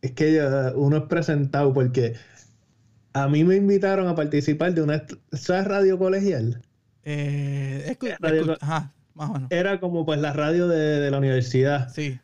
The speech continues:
Speaker 1: De, pero habían unos programas por las tardes, qué sé yo, y otro amigo que se llama Milton
Speaker 2: Ajá.
Speaker 1: y otra amiga Pepa y, y
Speaker 2: Pepa, ajá.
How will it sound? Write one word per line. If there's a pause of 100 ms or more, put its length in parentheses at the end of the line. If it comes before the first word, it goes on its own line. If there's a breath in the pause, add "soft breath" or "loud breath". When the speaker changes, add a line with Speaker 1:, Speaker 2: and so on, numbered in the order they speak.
Speaker 1:
De,
pero
habían
unos
programas
por
las
tardes,
qué
sé
yo,
y
otro
amigo
que
se
llama
Milton (100)
Speaker 2:
Ajá.
Speaker 1:
y
otra
amiga
Pepa
y,
y
Speaker 2:
Pepa,
ajá.